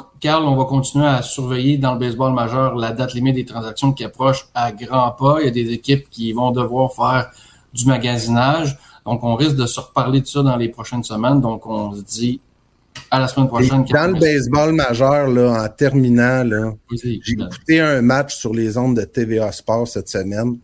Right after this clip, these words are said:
Speaker 2: Il y avait un descripteur, je pense que c'est un analyste nouveau de ce, cette année,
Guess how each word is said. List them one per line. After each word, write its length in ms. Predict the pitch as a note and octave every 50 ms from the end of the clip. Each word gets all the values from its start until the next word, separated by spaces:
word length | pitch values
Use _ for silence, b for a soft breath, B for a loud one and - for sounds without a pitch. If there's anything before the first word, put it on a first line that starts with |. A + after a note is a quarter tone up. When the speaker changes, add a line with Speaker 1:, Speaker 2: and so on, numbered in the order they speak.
| b b b b b b
Speaker 2:
Il 80 | - G2+
y 20 |
avait 240 | G2+ G2+ G2 B2 D3
un 180 | E3+ E3 D3+ B2+
descripteur, 960 | A#2+ A#2 C#3 C#3+ C#3 - - - C#3+ B2+ - - C#3+ C#3+ E3 F3+ F3+ F3 D#3 - -
je 120 | - -
pense 300 | - E3 G3 A3 - -
que 60 | - B2+
c'est 340 | A#2 A2+ A2 A2 A2 A2
un 160 | A2 A2+ A2+ A#2+
analyste 720 | C3+ C#3 D3 C#3+ C3+ B2 A#2+ C3+ D#3 E3 D#3+ - - - B2+ A2
nouveau 340 | A2+ A#2 A#2+ A2+ A#2+ C3+ D#3
de 140 | D3+ D3+ A#2+
ce, 340 | - - - A#2 A2+ A2 F#2
cette 300 | - - - A2+ - -
année, 400 | A#2 A2+ G#2 A2 A#2+ C3+ E3+